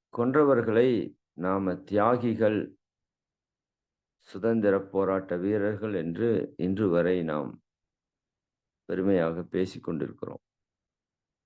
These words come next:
இந்த நபர்களை வெள்ளையர்கள் என்று சொல்லக்கூடிய அவர்கள் தீவிரவாதிகள்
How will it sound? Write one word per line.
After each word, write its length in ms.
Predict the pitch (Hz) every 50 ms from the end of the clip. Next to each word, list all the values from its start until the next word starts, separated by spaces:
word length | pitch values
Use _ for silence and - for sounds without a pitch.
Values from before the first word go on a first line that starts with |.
| _ _ _ _ _ _ _ _ _ _ _ _ _ _ _ _ _ _ _ _ _ _ _ _ _ _ _ _ _ _ _ _ _ _ _ _ _ _ _ _ _ _ _ _ _ -
இந்த 280 | 98 120 127 131 127
நபர்களை 640 | 113 110 107 110 127 151 147 151 143 143 143 147 156 147 127 107 87 65 50 - - _ _ _ _ _ _ _ _ _ _ _ _ -
வெள்ளையர்கள் 1000 | - 85 101 107 123 139 147 151 151 143 123 117 120 127 123 120 107 76 - _ _ _ _ _ _ -
என்று 260 | - 90 101 98 98
சொல்லக்கூடிய 920 | - - 95 95 95 98 95 - 92 90 90 92 87 82 76 55 - - _ _ _ _ _ _ _ _
அவர்கள் 540 | - 87 90 90 101 101 95 104 104 107 101 90 - - - _ _ _ _ _ _ _ _ _ _ _ _ _ _ _ _ _ _ _ _ _ _ _ _ _ _ _ _ _ _ _ _ _ _ _ _ _ _ _ _
தீவிரவாதிகள் 1120 | - 123 139 139 143 143 131 107 101 101 92 85 90 90 85 101 92 90 78 - - _